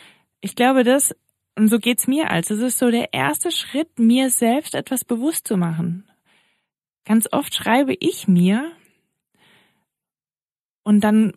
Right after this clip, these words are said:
mm, passiert gar nichts. Aber wenn ich, wenn ich mich jemand anderem mitteile, wenn ich meine Ängste, meine Sorgen versuche, jemandem anderen zu erklären, dann passiert ganz viel in mir. Und dazu lade ich dich ein.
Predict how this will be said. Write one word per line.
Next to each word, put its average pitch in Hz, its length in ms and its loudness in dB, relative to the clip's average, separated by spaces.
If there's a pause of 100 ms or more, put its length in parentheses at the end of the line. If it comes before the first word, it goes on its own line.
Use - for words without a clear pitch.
mm, 202 520 2 (180)
passiert 190 340 -2
gar 170 180 -6
nichts. - 340 -12
Aber 214 240 2
wenn 240 160 0
ich, 294 200 -6 (180)
wenn 214 200 0
ich 214 160 -2
mich 226 340 -2
jemand 214 380 4
anderem 269 440 0
mitteile, 170 640 -6 (100)
wenn 208 240 2
ich 226 180 -4 (440)
meine 240 340 0
Ängste, 254 380 -2
meine 214 280 4
Sorgen 226 360 0
versuche, 233 440 -2
jemandem 208 440 2
anderen 269 440 -2
zu - 120 -6
erklären, 180 600 0 (1120)
dann 180 340 2 (240)
passiert - 400 -2
ganz 190 220 0
viel 196 240 0
in 175 140 2
mir. 170 300 0 (1080)
Und 208 100 2
dazu 226 240 4
lade 220 240 4
ich 226 100 -6
dich - 220 -8
ein. 180 340 0